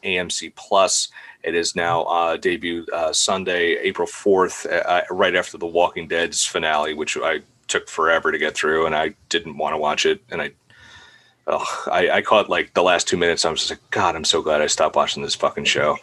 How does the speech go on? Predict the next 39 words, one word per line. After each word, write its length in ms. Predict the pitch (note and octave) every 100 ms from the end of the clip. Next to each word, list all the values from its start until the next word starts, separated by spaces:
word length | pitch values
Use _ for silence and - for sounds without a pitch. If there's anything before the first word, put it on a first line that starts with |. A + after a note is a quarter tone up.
| - -
<laughs> 180 | -
Um, 500 | G#2 G2+ F#2+ F#2+ F2 - - -
but 120 | -
Gangs 200 | F3 F3
of 80 | D#3
London 280 | F#3 F3+ E3
is 260 | E3+ E3
basically, 720 | D#3+ D#3+ E3+ E3 D3+ D3 D3 -
uh, 260 | C#3 C3
it's 160 | B2+ B2
starring 320 | - C3+ B2+
Joe 180 | B2 A#2
Cole 380 | - B2 A#2+ A2
of 80 | -
Peaky 260 | G2 F#2+
Blinders, 580 | F#2 C3 C3 B2+ B2 A2
Michelle 380 | F#2+ - F2 F2
Furley 580 | - C#3 C3+ B2+ B2 A2
of 420 | F#2 F2+ F2 E2+
Game 160 | - D#2+
of 80 | -
Thrones, 460 | C#3 C3+ B2+ A#2
Colm 260 | - F2 F2
Meaney. 400 | A#2 A#2 A2+ A2 - - - -
Uh, 240 | G#2 G2+
it's 140 | A2 A2+
a 20 |
very 200 | B2 A#2
stylized, 1040 | - A#2+ B2 A#2+ A2 G#2+ G#2 G#2 G2 - -
uh, 240 | F#2+ F#2 F2
crime 300 | A2+ G#2+ G2+
drama 500 | G2+ F#2 F#2 F2+ -
about, 580 | F#2+ F#2 F2 F2+ - - _ _ _ _ _ _ _ - -
you 120 | F#2+
guessed 280 | B2+ D3+ C3
it, 100 | B2+
Gangs 320 | G2+ A#2 C#3
of 140 | C#3
London. 400 | B2+ C3+ D3 F3+